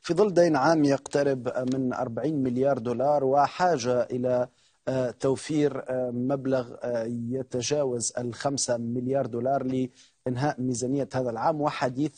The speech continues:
أيضًا، آه، متواتر عن طباعة الأوراق النقدية المحلية من دون، آه، آه، مكافئ لها من العملة الأجنبية.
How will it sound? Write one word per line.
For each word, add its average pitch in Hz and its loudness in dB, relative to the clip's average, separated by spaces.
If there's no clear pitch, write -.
أيضًا، 147 2
آه، 135 2
متواتر 131 2
عن 131 -2
طباعة 117 -2
الأوراق 123 -4
النقدية 123 -2
المحلية 127 -2
من 135 0
دون، 139 0
آه، 131 0
آه، 120 -4
مكافئ 131 -2
لها 123 -2
من 123 -6
العملة 117 -4
الأجنبية. 113 -2